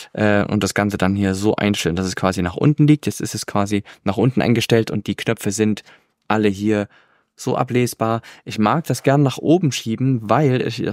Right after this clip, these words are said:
das Objektiv nicht so oft auf der Stativ benutze und zum anderen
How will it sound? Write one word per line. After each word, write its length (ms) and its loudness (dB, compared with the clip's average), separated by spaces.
das 180 -6
Objektiv 640 -2
nicht 360 2
so 100 2
oft 160 -2
auf 100 -2
der 200 -6
Stativ 440 0
benutze 640 0
und 160 0
zum 160 -2
anderen 640 2